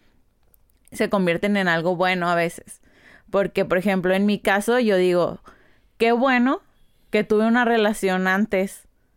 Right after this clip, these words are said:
de Nando, porque si no, esto me lo hubiera echado en,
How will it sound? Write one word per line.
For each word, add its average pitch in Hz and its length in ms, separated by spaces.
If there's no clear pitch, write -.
de 190 140
Nando, 170 420
porque 175 360
si 180 160
no, 175 240
esto 202 340
me 214 140
lo 170 120
hubiera 165 280
echado 190 600
en, 160 300